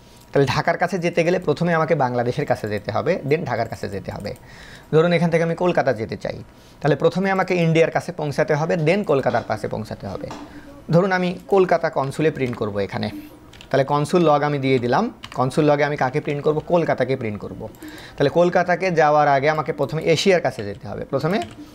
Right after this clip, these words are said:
এশিয়ার কাছে যেতে হবে। এশিয়ার কাছ থেকে যেতে হবে আমাকে ইন্ডিয়ার কাছে।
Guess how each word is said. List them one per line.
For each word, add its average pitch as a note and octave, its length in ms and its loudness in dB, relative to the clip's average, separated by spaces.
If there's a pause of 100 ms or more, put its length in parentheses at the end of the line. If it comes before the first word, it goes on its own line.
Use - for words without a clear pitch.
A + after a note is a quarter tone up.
(240)
এশিয়ার F3 400 2
কাছে A#2 240 -6
যেতে G2+ 240 -10
হবে। G#2+ 240 -10 (460)
এশিয়ার G3+ 420 4
কাছ F3 240 0
থেকে E3+ 160 -2
যেতে C#3+ 240 2
হবে C#3 200 0
আমাকে C3+ 300 -4
ইন্ডিয়ার D#3 400 4
কাছে। - 260 0